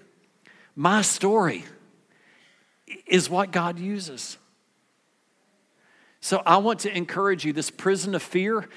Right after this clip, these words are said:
it says in, in Scripture that it is through love. L-, let's just, I'll end with this one. Um, First John four sixteen and eighteen. First John four sixteen. God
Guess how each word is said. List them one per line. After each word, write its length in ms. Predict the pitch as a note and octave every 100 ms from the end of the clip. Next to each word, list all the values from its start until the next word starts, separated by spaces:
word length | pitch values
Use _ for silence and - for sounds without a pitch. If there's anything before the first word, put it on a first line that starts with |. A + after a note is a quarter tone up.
| -
it 140 | G3 -
says 360 | A3+ A3 -
in, 200 | - F#3+
in 200 | G#3 F#3
Scripture 560 | F3 - G#3+ G3 F#3 B2+ - -
that 180 | F3+ F#3
it 140 | F#3+
is 220 | G3+ E3
through 240 | - G3 E3+
love. 420 | C#3+ F#3 F3+ C3
L-, 160 | G3 G3
let's 200 | G#3+ G3+
just, 160 | - F#3
I'll 220 | F#3+ G3
end 160 | F#3+
with 140 | F3+ E3+
this 200 | E3 C#3
one. 180 | F#2 - _ _ _ _ _ _ _ _ _ _ _ _ _ _ _ _ _ _ _ - - - - _ _
Um, 920 | C#3 B2+ B2 B2 B2 A#2+ A#2 A2+ - -
First 240 | F#3+ F3+ -
John 220 | F3+ D#3
four 220 | E3+ D#3+
sixteen 600 | - F3+ - D#3+ D3 A#2+
and 220 | B2 B2
eighteen. 440 | B2+ B2+ B2 A2+ F#2
First 280 | D#3+ E3 -
John 200 | D3 A2+
four 200 | D3 C3+
sixteen. 520 | D3 - - A2 F#2+ - _ _ _ _ _ _ _ _ _ _ _ _ _ -
God 420 | D#3 E3 F3 E3